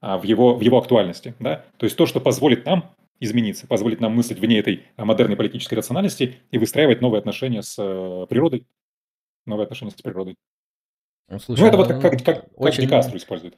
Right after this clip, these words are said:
Speaker 2: очень интересно, на мой взгляд, это такой вот, э, м, попытка обнаружить, э, не только философию в других местах, но и попытка это как-то осмыслить, э, таким вот,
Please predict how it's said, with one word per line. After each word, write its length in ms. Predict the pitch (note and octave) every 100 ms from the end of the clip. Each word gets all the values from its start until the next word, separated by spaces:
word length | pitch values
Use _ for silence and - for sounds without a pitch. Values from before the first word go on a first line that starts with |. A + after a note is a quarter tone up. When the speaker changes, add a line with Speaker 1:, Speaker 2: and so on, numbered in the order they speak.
| -
Speaker 2:
очень 260 | C#3 C#3+
интересно, 440 | C#3 D#3 D3 - G2+
на 80 | G#2
мой 140 | G2+
взгляд, 400 | G2 G2+ C3+ D#3+
это 140 | G2
такой 280 | G2+ F#2+ F#2+
вот, 200 | F#2 - -
э, 180 | F2+ F2+ _ _ _ _
м, 280 | G2 F#2+ G2 _ _ _
попытка 440 | - G#2+ - G#2
обнаружить, 640 | F#2+ G#2 A2+ A#2 A2 G2+ -
э, 240 | F#2+ F#2 _ -
не 120 | F#2
только 220 | D#3 F3+
философию 540 | D3+ C3+ B2+ B2+ A#2 A2+
в 40 |
других 300 | G#2+ G#2+ A2+
местах, 340 | G#2 - G2 G2+
но 60 |
и 20 | G#2+
попытка 360 | G2+ A2+ G#2+
это 160 | G2+ G2+
как-то 360 | G2 - G2 _ _ -
осмыслить, 580 | G#2+ A#2 G#2 F#2 - -
э, 340 | E2 E2 F2+
таким 220 | - - F2+
вот, 160 | F2